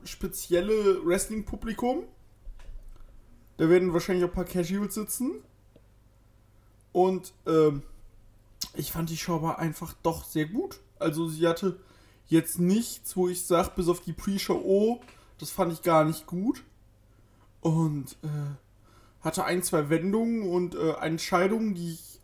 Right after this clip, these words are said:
überraschend fand, aber die mir sehr gut gefallen haben. Und ja,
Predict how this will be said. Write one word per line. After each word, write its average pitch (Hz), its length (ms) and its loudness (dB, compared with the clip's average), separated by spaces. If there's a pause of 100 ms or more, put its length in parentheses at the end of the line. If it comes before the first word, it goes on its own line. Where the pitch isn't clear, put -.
(100)
überraschend 185 580 0
fand, 196 220 -2
aber 156 340 4
die 156 180 -8
mir 160 360 0 (400)
sehr 185 200 6
gut 190 200 -8
gefallen 170 480 0
haben. 196 420 0 (560)
Und 147 320 -2 (160)
ja, 202 300 -4